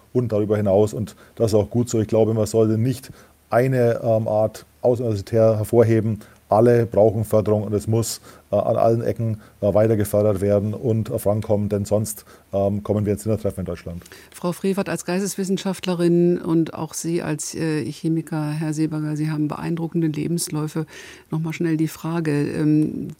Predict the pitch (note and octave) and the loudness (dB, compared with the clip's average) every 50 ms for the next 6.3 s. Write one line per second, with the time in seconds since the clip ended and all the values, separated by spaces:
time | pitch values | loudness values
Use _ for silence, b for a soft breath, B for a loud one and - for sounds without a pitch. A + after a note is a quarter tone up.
0 | _ - D#3 - E3 E3+ - - - G3+ G#3 F#3+ F#3 F3 E3+ E3 - - _ _ | _ -14 -4 -2 -2 -2 -2 -4 -2 0 2 2 2 2 0 -2 -4 -8 _ _
1 | _ - - - G#3+ G3 F3+ - F3 G3+ F#3+ - F3+ E3+ - D#3 D#3 D3 - - | _ -10 -4 -2 0 0 0 -2 -2 -4 -4 -4 -6 -4 0 0 0 0 0 0
2 | D#3 D3 D3 - C#3+ C#3 - - F3+ - - - F#3+ - - E3+ E3 F3+ F#3 E3+ | 0 0 0 0 -4 -4 -4 -4 -8 -6 -4 -6 -6 -4 -2 -4 -4 -2 -4 -6
3 | E3 E3 - D3 D#3+ E3 E3 D3 D#3+ E3+ F3 - - A#3 A3+ - C4 A3+ F#3 F#3+ | -8 -8 -6 -4 -4 -4 -4 -4 -6 -6 -8 -8 -8 -10 -10 -8 -8 -8 -6 -6
4 | F#3+ G#3 F3+ - - F3 F3+ F3+ D#3+ E3 E3+ E3+ - - E3 D#3 - - E3 D3 | -6 -6 -8 -6 -6 -4 -4 -4 -4 -4 -6 -8 -4 -4 -6 -4 -2 -4 -2 -2
5 | E3+ - - - D3+ C#3+ - - D#3+ - - G#3 F3+ - E3+ D3 - D#3 C#3 B2+ | -2 -6 -4 -6 -6 -6 -2 0 0 2 4 4 2 2 0 -8 -6 -4 -2 -2
6 | B2+ - - C3+ B2 C#3 | -2 -2 -4 -6 -8 -8